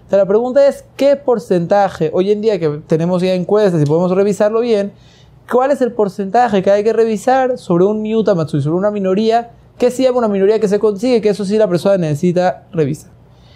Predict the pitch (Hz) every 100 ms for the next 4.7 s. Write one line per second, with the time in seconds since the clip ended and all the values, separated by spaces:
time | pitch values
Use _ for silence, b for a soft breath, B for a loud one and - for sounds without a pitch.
0 | b b 277 277 233 240 254 247 240 220
1 | 180 - 170 165 185 226 - - 190 180
2 | 190 247 269 247 190 - - 233 285 -
3 | - 190 - 190 214 277 285 233 - 254
4 | 254 269 226 175 156 151